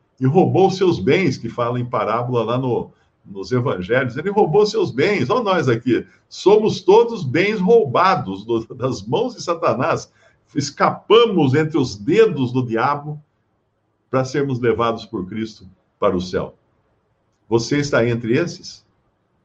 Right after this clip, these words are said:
Você já tem certeza da sua salvação? Tem certeza do, eh, do sacrifício de Cristo, que é único e suficiente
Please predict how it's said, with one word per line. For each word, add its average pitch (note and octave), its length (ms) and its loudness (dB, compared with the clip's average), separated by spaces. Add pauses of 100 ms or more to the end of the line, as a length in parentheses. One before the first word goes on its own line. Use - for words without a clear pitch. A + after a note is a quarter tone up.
(200)
Você A2 260 -2
já A#2+ 140 0
tem D3 200 -4
certeza C#3 720 0
da A2 120 0
sua G#2 180 -6
salvação? G#2 720 -6 (260)
Tem B2+ 120 2
certeza C3 720 2
do, A#2 320 -2 (340)
eh, G#2 200 -2
do A2+ 340 -6
sacrifício D3 840 -4
de A#2 120 -4
Cristo, D#3+ 520 -4
que B2 140 -2
é A#2 180 0 (560)
único F3+ 540 2
e B2+ 40 2
suficiente B2+ 1000 -6